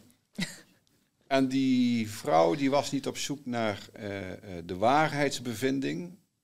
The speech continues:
Speaker 1: van, eh, wat ik allemaal gedaan had of niet gedaan had. Nee, zij ontmoette mij oprecht als, als jonge jongen. En, eh, ik stond mijn haar af te wassen. Ze las mij wel eens een boekje voor.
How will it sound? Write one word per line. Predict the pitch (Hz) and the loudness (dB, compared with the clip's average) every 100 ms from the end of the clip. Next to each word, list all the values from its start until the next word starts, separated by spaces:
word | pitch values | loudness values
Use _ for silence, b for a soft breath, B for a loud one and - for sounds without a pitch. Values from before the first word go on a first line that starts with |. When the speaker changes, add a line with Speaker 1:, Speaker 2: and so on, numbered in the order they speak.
| _ | _
Speaker 1:
van, | _ 110 98 87 - | _ -6 -6 -8 -12
eh, | 95 95 92 | -12 -12 -12
wat | 92 95 | -12 -8
ik | |
allemaal | 101 95 | -6 -4
gedaan | 92 113 120 | 0 0 0
had | 113 113 | -4 -4
of | 110 | -4
niet | 113 | -2
gedaan | 110 113 107 | -2 -2 -2
had. | 110 - | -4 -4
Nee, | 101 107 147 - _ _ _ _ _ _ _ _ _ _ _ | -6 -4 -6 -12 _ _ _ _ _ _ _ _ _ _ _
zij | 120 98 | -4 -2
ontmoette | 104 120 120 | -2 -6 -4
mij | 95 90 | -6 -6
oprecht | - 95 120 - | -8 -6 -6 -6
als, | 87 - | -10 -10
als | - | -10
jonge | 110 98 | -8 -6
jongen. | 92 107 135 135 _ _ _ _ | -6 -6 -10 -16 _ _ _ _
En, | 101 92 85 | -12 -10 -8
eh, | 85 85 85 | -10 -12 -14
ik | 85 92 | -14 -10
stond | 101 | -6
mijn | 85 | -4
haar | 87 | -4
af | 90 - | -6 -8
te | 104 | -10
wassen. | 92 - 98 - _ _ _ _ | -10 -10 -16 -20 _ _ _ _
Ze | 98 | -4
las | 98 98 | -4 -4
mij | 98 | -6
wel | 92 | -6
eens | 87 | -6
een | |
boekje | 87 92 95 | -6 -8 -12
voor. | 85 90 90 | -10 -8 -10